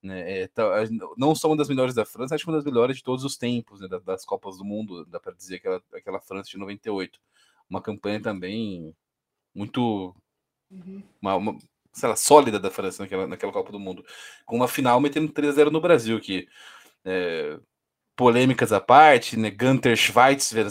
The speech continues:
Speaker 1: à parte, é uma, uma, uma proeza e tanto.
Speaker 2: Sim.
Speaker 1: Mas o Brasil na próxima fase, e, e, e, e agora eu que-, eu gostaria de ver, é, o,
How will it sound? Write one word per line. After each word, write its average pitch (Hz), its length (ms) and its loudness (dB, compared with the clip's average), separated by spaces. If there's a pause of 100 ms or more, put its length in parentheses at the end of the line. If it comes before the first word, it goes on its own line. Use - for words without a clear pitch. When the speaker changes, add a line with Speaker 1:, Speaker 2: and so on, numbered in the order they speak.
(180)
Speaker 1:
à 104 80 0
parte, 156 600 2 (420)
é 120 200 2
uma, 127 1040 0 (460)
uma, 269 320 -8
uma - 180 -10
proeza 101 360 -2
e 117 60 -6
tanto. 87 360 -8 (840)
Speaker 2:
Sim. - 180 -20
Speaker 1:
Mas 110 180 -6
o - 20 -16
Brasil 151 300 2
na 180 120 2
próxima 165 440 4
fase, 196 580 2 (240)
e, 143 100 -10
e, 147 520 -6
e, 110 640 -8
e 101 80 -6
agora 151 240 2
eu 180 60 -2
que-, - 100 -8
eu 196 100 0
gostaria 208 340 6
de 185 120 -2
ver, 156 420 4
é, 117 380 4
o, 95 360 -8